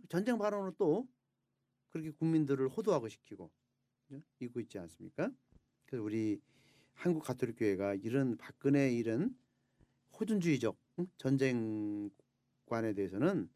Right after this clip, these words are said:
단호하게 비판하고 여기에 대한 반대 입장을 표명해야 됩니다.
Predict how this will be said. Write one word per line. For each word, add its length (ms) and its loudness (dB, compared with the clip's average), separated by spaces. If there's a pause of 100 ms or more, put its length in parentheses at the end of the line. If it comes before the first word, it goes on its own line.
(500)
단호하게 800 2 (640)
비판하고 680 -2 (720)
여기에 120 0
대한 180 2
반대 360 4
입장을 440 0 (600)
표명해야 400 2
됩니다. 600 -6